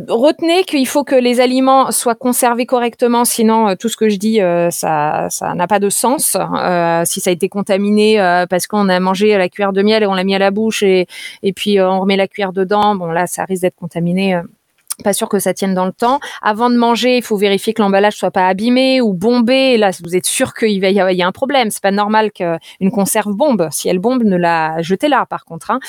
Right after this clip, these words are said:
Vous vous assurez que le produit a un bel aspect, une bonne odeur, un bon goût, c'est ce qui est important. Une boîte de conserve bombée ou rouillée, même avant la date de péremption, ça peut être un risque de contamination bactérienne. Donc ça, vous me le mettez à la poubelle. On va pas risquer, euh, de tomber malade non plus. C'est pas le but.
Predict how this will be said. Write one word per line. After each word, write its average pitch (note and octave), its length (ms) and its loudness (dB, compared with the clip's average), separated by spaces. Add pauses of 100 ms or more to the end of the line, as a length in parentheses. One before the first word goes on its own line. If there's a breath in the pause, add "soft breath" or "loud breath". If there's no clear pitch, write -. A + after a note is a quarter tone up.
(300 loud breath)
Vous E3+ 220 0
vous F3 160 0
assurez F#3+ 380 0
que F#3 100 -6
le F#3 60 -4
produit F#3 260 -4
a F3+ 80 2
un E3 80 -2
bel F3 160 0
aspect, A#3+ 480 0
une G3 120 0
bonne F#3 220 0
odeur, A#3 560 2
un F3 160 -4
bon G3 280 2
goût, B3+ 280 2
c'est G3 160 -2
ce - 100 -6
qui - 100 -6
est F3+ 40 0
important. G#3+ 500 -2 (400 loud breath)
Une C4+ 200 4
boîte B3+ 180 2
de A#3+ 120 0
conserve A3 500 -2
bombée C4 440 0
ou A#3+ 120 4
rouillée, B3 500 2
même C#4+ 460 4 (100)
avant D#4 460 2
la C4+ 100 4
date B3 160 0
de A3+ 80 0
péremption, G#3+ 540 -2 (460)
ça - 200 0
peut C4+ 100 0
être D4+ 180 -4
un G#3 280 2
risque B3+ 280 -2
de A3 60 -4
contamination G#3+ 600 0
bactérienne. A#3+ 500 0
Donc F3+ 120 -6
ça, D4+ 160 0
vous C#4+ 100 -2
me A#3+ 80 0
le A#3 40 0
mettez A3+ 220 0
à A3 40 2
la A3 120 2
poubelle. A3+ 280 -2
On F3+ 60 -4
va E3 140 -2
pas A3 100 0
risquer, A#3+ 400 -4
euh, G#3 140 4
de G3+ 60 -6
tomber G#3+ 180 0
malade A#3 240 2
non A3+ 160 0
plus. E3 160 -10
C'est F#3+ 160 -4
pas A3+ 120 2
le G#3 60 0
but. F3+ 320 -10